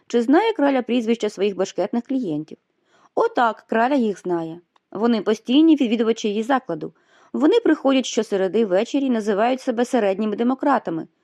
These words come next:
Хоча що це означає, вона не знає і знати не хоче. І якщо вони не заплатять їй за потрощені дзеркала в залі на другому поверсі, вона притягне їх до суду. Адже в неї респектабельний заклад і, о, прізвища!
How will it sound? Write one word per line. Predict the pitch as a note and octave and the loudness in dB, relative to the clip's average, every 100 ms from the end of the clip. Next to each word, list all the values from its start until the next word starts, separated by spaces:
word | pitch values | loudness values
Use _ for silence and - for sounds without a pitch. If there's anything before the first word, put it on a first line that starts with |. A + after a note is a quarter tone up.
| _ _ _ | _ _ _
Хоча | - A#3+ A#3+ A#3 | -4 -2 0 0
що | - A#3 | 0 0
це | G#3+ | 0
означає, | G3+ F#3+ A#3 E4 G4+ | -2 -4 0 2 2
вона | C4+ D4 | 2 2
не | B3 | 2
знає | F#3 F3 F3 F3 - _ - | 0 -4 -2 -6 -10 _ -6
і | A#3+ | -4
знати | G#3 F#3 B3+ C#4+ | -2 -2 0 -2
не | G3+ | -4
хоче. | E3 E3+ - - _ _ _ _ _ _ _ | -8 -10 -12 -20 _ _ _ _ _ _ _
І | - A#3 | -2 -2
якщо | A3+ - A3 | -2 -2 0
вони | A3 A3 | 2 0
не | G#3+ | 0
заплатять | G3+ G#3 G#3 G#3 F#3 | -2 -2 -2 -2 -4
їй | G3+ G3 | -6 -4
за | F#3+ | -4
потрощені | F#3+ G3+ G#3 - F3+ | -2 -2 -2 -4 -6
дзеркала | F3 F#3 F#3 F#3+ F#3 | -4 -4 -2 -2 -2
в | |
залі | F3 G3+ F3+ E3+ _ - | 0 0 0 -2 _ -6
на | G3+ | -2
другому | G3 F#3+ F3+ F3 | 0 0 -2 0
поверсі, | B3+ F4+ F#4+ - D#4+ _ _ _ | 0 2 0 -4 -8 _ _ _
вона | - B3 A#3 | -2 2 2
притягне | G#3 G#3 A#3 D#4+ F4+ | 0 0 2 4 4
їх | A3+ | 2
до | G3 | 0
суду. | G#3+ - D#3 - _ _ _ _ _ _ - | -6 -8 -12 -14 _ _ _ _ _ _ -2
Адже | A3 G3+ | -2 0
в | F#3+ | -2
неї | G3 A3 | -2 -2
респектабельний | A#3 A#3 - A3 A3 B3 C4+ | -2 -4 0 0 2 2 2
заклад | E4 F#4+ F#4 F3+ - | 2 2 0 -4 -4
і, | G#3+ G3+ - _ _ _ - | -6 -6 -10 _ _ _ -2
о, | C4 A#3 | 0 0
прізвища! | - B4 B3+ F#3+ - E3 | 0 0 0 -4 -6 -10